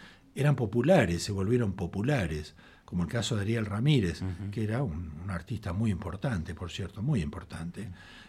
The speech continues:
Speaker 1: y, y de los proyectos que rondaron en torno a ellos.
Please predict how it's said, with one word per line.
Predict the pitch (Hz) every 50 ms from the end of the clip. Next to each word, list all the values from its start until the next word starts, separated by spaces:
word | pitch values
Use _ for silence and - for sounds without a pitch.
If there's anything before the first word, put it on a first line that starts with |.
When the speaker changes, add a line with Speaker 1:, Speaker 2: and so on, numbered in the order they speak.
| - _
Speaker 1:
y, | - 160 131 120 117 110 107 104 101 85 - - -
y | 143 139
de | 139 147 151
los | 143 135 123 - - - - - -
proyectos | - 131 123 110 120 160 175 175 - - 110 -
que | - 98 92
rondaron | 92 87 82 104 110 110 107 107 123 120 120 110 104
en | 98 98 98
torno | 117 107 98 98 95 92
a | 90 85
ellos. | 78 78 82 87 95 92